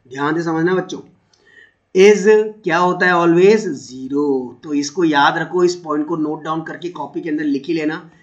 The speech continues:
कि हाँ ये ज़ीरो होता है, तो answer आपका directly tick कर पाओगे exam में जो आपके पास है। Sum or the product of elements of rows or columns with cofactors, ये एक आपके पास definitely एक cofactor होगा, तो वो चीज़ क्या होती है?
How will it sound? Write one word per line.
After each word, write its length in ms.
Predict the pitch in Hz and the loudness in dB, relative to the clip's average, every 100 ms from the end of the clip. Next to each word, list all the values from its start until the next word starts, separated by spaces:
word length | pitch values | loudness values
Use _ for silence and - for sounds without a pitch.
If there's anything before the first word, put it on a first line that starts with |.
| _ - | _ -10
कि 60 | |
हाँ 220 | 135 151 | -4 2
ये 100 | 180 180 | 4 4
ज़ीरो 260 | 151 160 170 | 2 2 2
होता 200 | 147 165 | 0 -2
है, 120 | 165 | -2
तो 60 | 151 | -4
answer 320 | 143 139 160 | -6 -6 -8
आपका 200 | 147 160 | -8 -8
directly 340 | 143 139 139 151 | -8 -10 -12 -16
tick 220 | 160 - | -18 -20
कर 80 | 151 | -20
पाओगे 360 | 151 143 156 | -16 -14 -12
exam 380 | 151 123 143 151 | -14 -12 -6 -4
में 240 | 165 170 - _ _ _ | -4 -8 -14 _ _ _
जो 180 | 139 175 | -2 -2
आपके 260 | 277 147 | -2 -8
पास 260 | - 123 - | -10 -12 -16
है। 100 | 101 _ _ | -20 _ _
Sum 280 | - 175 180 202 202 | -8 -2 0 -2 0
or 100 | 156 170 | 2 2
the 140 | 175 180 | 0 -4
product 340 | 160 160 151 | -4 -4 -6
of 120 | 160 | -6
elements 400 | 151 151 160 160 | -4 -2 -2 -4
of 140 | 160 147 | -6 -4
rows 360 | 143 160 185 180 | -2 2 2 0
or 80 | 170 - | -4 -8
columns 420 | 147 165 175 170 - _ _ 131 | -6 -4 -4 -8 -16 _ _ 0
with 180 | 208 - | 0 2
cofactors, 600 | 208 180 175 190 180 175 | -2 0 -4 -4 -4 -2
ये 200 | 151 170 | 2 4
एक 120 | 165 | 2
आपके 280 | 160 147 170 156 | -4 -4 -8 -4
पास 160 | 165 | -4
definitely 400 | 147 143 175 175 | -4 -10 -10 -8
एक 120 | 175 175 | -8 -8
cofactor 400 | 160 160 165 160 | -12 -12 -12 -8
होगा, 240 | 147 156 165 165 _ _ _ _ _ _ - | -8 -8 -12 -16 _ _ _ _ _ _ 2
तो 100 | 185 185 185 185 - | 6 8 6 2 -8
वो 160 | 143 165 | -2 -2
चीज़ 280 | 170 175 175 | 0 -4 -2
क्या 120 | 160 | -4
होती 320 | 160 151 160 | -2 -4 -2
है? 200 | 156 170 | -2 0